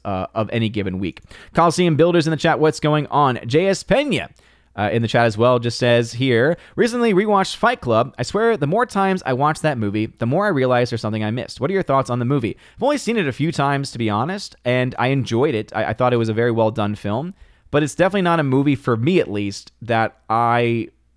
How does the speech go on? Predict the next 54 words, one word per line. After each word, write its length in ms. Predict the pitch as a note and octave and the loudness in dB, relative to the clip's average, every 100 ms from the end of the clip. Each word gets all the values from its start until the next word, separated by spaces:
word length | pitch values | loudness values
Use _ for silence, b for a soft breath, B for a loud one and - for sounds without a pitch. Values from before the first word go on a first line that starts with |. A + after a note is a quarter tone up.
| _ | _
ever 220 | B2 B2+ B2+ | 0 0 0
feel 340 | C#3 C3 A#2+ | 2 2 2
compelled 640 | A#2 G#2+ A#2+ A#2 A#2 G2+ | -2 -4 0 2 2 -2
to 300 | - A#2 A2+ | -4 0 0
rewatch." 600 | G2+ G#2+ G2 F2 - - - b b b b b | 0 -4 -4 -6 -8 -20 -20 b b b b b
Um, 540 | A2 A2 G#2 G#2 F#2 _ _ - - | 4 4 2 -2 -8 _ _ -20 -4
and 180 | - B2+ | 0 0
so 640 | - C3 A#2 A2+ A2+ A2 - - | 2 4 6 6 4 0 -4 -2
I 340 | A#2+ C3 C3 | 2 2 0
think 220 | B2+ C3 | 0 -4
the 80 | A#2 | -4
film 220 | A#2 C3 | -2 0
is 100 | A2+ | -2
great. 260 | G2 A#2+ C#3+ | 0 2 4
I 80 | A#2+ | 2
think 140 | A#2+ | 0
it's 100 | A2 | -2
brilliant. 340 | - A#2 B2 A2+ | 0 2 2 -2
I 60 | |
think 180 | A2+ A2+ | -4 -2
there's 120 | A#2 | -2
a 40 | G2+ | 0
lot 220 | G#2 A2 | 0 2
of, 160 | A2 G#2 | 0 -2
as 160 | A#2+ | -4
you 80 | A2+ | -2
said, 400 | A2 A#2 A2+ A2 | -2 0 -2 -2
things 300 | - A#2 A#2 | -6 -4 -2
that 180 | A2 G#2+ | 0 -2
if 120 | G#2+ A2+ | -4 -4
you 80 | |
watch 240 | A2+ A2 - | -2 -2 -2
it 60 | |
more 200 | A2+ A2 | -4 -2
than 180 | G#2+ G2+ | -2 -2
once, 340 | G2+ A2 A2 A2+ | -2 -2 -4 -6
you 180 | G#2+ | -6
start 200 | G#2 G#2+ | -2 -4
to 60 | G#2+ | -4
pick 220 | - G2+ | -6 -4
up 160 | G#2 A#2 | -4 -2
on, 280 | B2+ C#3+ - b b b b | -4 -6 -10 b b b b
especially 400 | A2 B2 - B2 | -2 0 2 2
when 140 | A#2 | 2
you 80 | A2+ | 2
know, 480 | A2 A2 A2+ A2 A2 | 4 4 4 0 -2
uh, 120 | A2 G2 | -6 -8
you 100 | A2 | -8
know, 120 | F#2+ | -8
the 80 | A2+ | -6
twist 460 | - F3+ - - | -2 0 -2 -4
and 140 | A#2 A2 | -2 -2
the 60 | |
multi-personality 1080 | G#2+ G#2+ - A2 - A2 C3 C3 C3 B2+ - | -2 -4 -6 -10 -4 0 2 2 2 0 -4